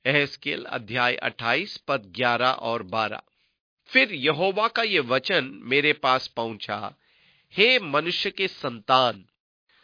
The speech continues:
सोर के राजा के विषय में विलाप का गीत बनाकर उससे कह, परमेश्वर यहोवा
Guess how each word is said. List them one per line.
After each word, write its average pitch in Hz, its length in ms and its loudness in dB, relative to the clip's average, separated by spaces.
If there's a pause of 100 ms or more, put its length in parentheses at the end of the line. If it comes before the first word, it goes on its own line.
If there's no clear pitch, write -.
सोर 262 560 4
के 247 140 2
राजा 139 400 4
के 185 160 -2
विषय 143 400 -2
में 160 220 -2
विलाप 135 600 0
का 170 140 2
गीत 139 360 -2
बनाकर 120 800 0 (120)
उससे 170 340 0
कह, 147 320 2 (640)
परमेश्वर 175 800 4
यहोवा 120 760 2